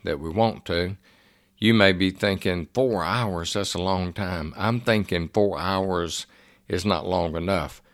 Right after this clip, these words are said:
Therefore, we've gotta have an agenda and stay on track. And, you know, I'm not gonna get into details of what we're gonna be talking about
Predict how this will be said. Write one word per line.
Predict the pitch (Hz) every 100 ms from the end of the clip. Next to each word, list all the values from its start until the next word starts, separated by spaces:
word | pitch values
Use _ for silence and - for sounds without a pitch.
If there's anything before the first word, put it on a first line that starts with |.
| _ _ _ _ _ _ -
Therefore, | 117 107 113 107 95
we've | 104 98
gotta | 101 95
have | 95 98
an | 92 87
agenda | 87 95 90 85
and | 90 82
stay | - 87 82
on | 78 78
track. | - 90 76 - - - - _ _ -
And, | - 98 95 90 87 - _ _ _ _ _ _
you | - 120
know, | 92 85 -
I'm | 110 123
not | 113
gonna | 101 95
get | 92 98
into | 95 95 87
details | 85 98 95 107 95 95 87
of | 90 90 82 - -
what | 101 98 - - - - - 120
we're | 98 104 101
gonna | 92 90
be | 85 90 87
talking | 107 90 90 92
about | 82 85 85 82